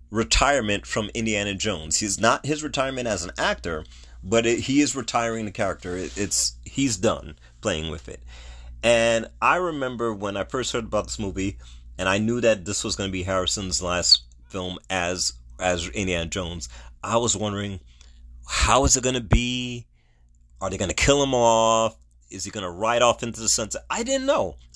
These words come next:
I honestly didn't know what to expect. And then when I saw the film last night, it blew my expectations away.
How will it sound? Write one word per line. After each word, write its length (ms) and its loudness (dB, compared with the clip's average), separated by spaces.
I 200 2
honestly 360 -4
didn't 220 -6
know 120 -2
what 300 -2
to 80 0
expect. 420 0
And 160 6
then 220 4
when 120 2
I 100 4
saw 480 6
the 100 -2
film 280 -8
last 280 -6
night, 280 -4
it 240 -4
blew 240 2
my 280 6
expectations 840 -2
away. 440 -8